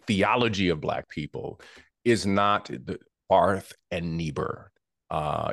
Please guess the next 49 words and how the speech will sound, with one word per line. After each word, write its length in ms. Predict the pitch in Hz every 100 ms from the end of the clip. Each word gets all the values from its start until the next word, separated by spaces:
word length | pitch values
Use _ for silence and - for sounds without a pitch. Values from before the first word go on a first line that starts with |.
| -
is 160 | 104
not 320 | 98 98 92 87
Martin 680 | 98 95 85 - 87 82
Luther. 640 | 78 78 82 - - - - _ _ _ -
Uh, 220 | 85 85
we, 220 | 87 104
we 240 | - 98 101
have 280 | 95 90 87
a 60 |
much 240 | 85 82 90
longer 380 | 92 98 92
tradition 440 | - 90 95 - 92
that 180 | 90 117
you 40 |
can, 240 | 95 85
you 60 | 87
know, 140 | 78 -
you 200 | 80 71
can 80 | 90
go 120 | 87
to 80 | 82
the 80 | 80
trajectory 460 | 85 90 82 82 82
all 120 | 82
the 60 |
way 80 | 85
back 240 | 82 80 -
to 140 | 80
the 180 | 73 80
Ethiopian 320 | - 78 73
Christian 320 | - 85 71
Church 220 | 143 123
if 80 | 78
you 100 | 92
want 200 | 147 170
to. 120 | - - - - - - _ 50
Um, 640 | 50 - - - - - _ _
so 140 | 120
that's 180 | 113 -
number 220 | 98 90
one. 480 | 85 98 69 64 - _ _ _ _ _ _ _
Number 160 | 156 156
two 640 | - 233 226 147 127 113 -
is 340 | 113 113 101
the, 460 | - 101 98 95 82
the, 240 | 92 85 -
the, 160 | 92 90
the 240 | 87 92
idea, 720 | 87 90 80 90 87 82 78